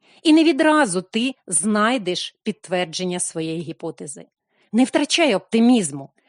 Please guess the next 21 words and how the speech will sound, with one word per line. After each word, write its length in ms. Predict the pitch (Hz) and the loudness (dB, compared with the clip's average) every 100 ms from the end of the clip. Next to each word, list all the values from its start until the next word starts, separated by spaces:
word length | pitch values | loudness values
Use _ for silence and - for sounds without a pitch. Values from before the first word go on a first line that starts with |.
| _ | _
наполегливо 720 | 190 202 220 202 202 185 185 185 | -2 0 2 2 2 0 0 -2
працюй 640 | - 165 - - 262 269 _ _ _ | -4 -8 -6 -2 0 -2 _ _ _
і 100 | 320 | -4
шукай 460 | 302 320 - 330 330 | -2 -2 0 0 0
інші 360 | 233 208 196 - | -2 -2 -2 -2
шляхи 380 | - 185 - 185 | -4 -6 -4 -4
розв'язання 680 | 180 147 170 160 170 170 170 | -4 -4 -4 -2 -4 -4 -8
проблеми. 560 | 170 156 156 151 160 175 _ _ _ _ _ _ _ _ - | -8 -8 -10 -12 -16 -20 _ _ _ _ _ _ _ _ -8
Всесвітньо 540 | - 240 214 180 220 | -2 0 -2 -2 0
відомий 400 | 208 190 208 202 | 0 0 0 0
американський 600 | 202 202 185 208 196 196 | 0 -2 -2 -4 -4 -4
винахідник 580 | 180 185 180 208 170 180 | -4 -4 -4 -6 -6 -8
Томас 420 | - 185 160 - - | -6 -4 -4 -8 -4
Едісон 600 | 240 247 262 - 262 262 _ | -2 0 -4 -2 -2 -4 _
стверджував, 800 | - - 185 202 151 135 151 156 _ _ _ | -8 -6 0 0 0 -10 -12 -14 _ _ _
що 280 | - - 190 | -12 -6 -6
геній — 520 | 143 233 294 202 165 _ _ | 0 2 2 0 -4 _ _
це 240 | - - 381 | -6 0 0
один 280 | 269 294 269 | 4 4 4
відсоток 640 | 240 - - 202 202 190 | 0 0 -2 -2 -4 -2
натхнення 840 | 180 - - 170 175 165 151 160 | -6 -6 -6 -4 -2 -4 -8 -12